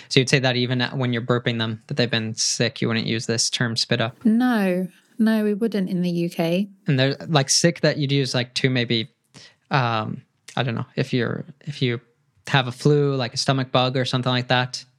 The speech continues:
Speaker 1: you'd use the same word, right?
Speaker 2: Yeah, if you're not feeling well, you'd say that you feel sick. Um,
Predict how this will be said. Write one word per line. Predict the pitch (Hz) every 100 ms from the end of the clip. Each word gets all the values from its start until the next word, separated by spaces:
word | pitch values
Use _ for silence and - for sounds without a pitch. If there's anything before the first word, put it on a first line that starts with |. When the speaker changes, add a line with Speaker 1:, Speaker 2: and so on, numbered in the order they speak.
| _
Speaker 1:
you'd | 131 123
use | 127 117
the |
same | - 117 110
word, | 113 113
right? | 117 127 170 - _
Speaker 2:
Yeah, | 233 240 233 214
if | 208
you're | 240
not | 233 -
feeling | - 220 226 214
well, | 196 185 185 190 190 190 -
you'd | 190 190
say | - 190
that | 185 -
you | 185
feel | 190 180 175
sick. | - 214 208 233 - - - - - -
Um, | 196 190 190 -